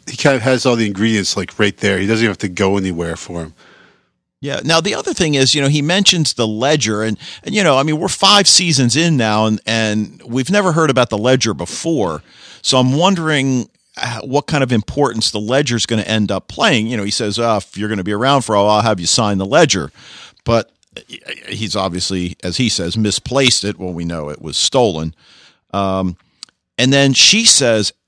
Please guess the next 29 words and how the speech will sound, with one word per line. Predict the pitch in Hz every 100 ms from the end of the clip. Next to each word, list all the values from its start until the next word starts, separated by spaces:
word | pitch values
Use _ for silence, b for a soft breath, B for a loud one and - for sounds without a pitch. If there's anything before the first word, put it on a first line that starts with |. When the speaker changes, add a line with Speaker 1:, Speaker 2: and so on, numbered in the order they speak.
| _
Speaker 2:
"Ancient | 147 190 - -
things | - 147 135 139 -
have | 113
a | 110
way | 101 117
of | 107 -
turning | - 101 95 117
up." | 143 - _ _ _ _ _ _ _ -
So, | - 87 82 -
Speaker 1:
Yeah. | 101 107 - _ -
Speaker 2:
you | 82
know, | 80 110
i-, | 120 -
is | 113
she | - 98
one | 110 120
of |
the | 117 117
ancients? | 123 127 - 117 -
Does | 92
she | - 87
represent | 104 123 120 117 113
the | 113
Speaker 1:
Yeah, | 110
I |
Speaker 2:
ancients? | 107 104 117 104 - -
Speaker 1:
think | 95 85
Speaker 2:
Uh, |
Speaker 1:
so. | 82 110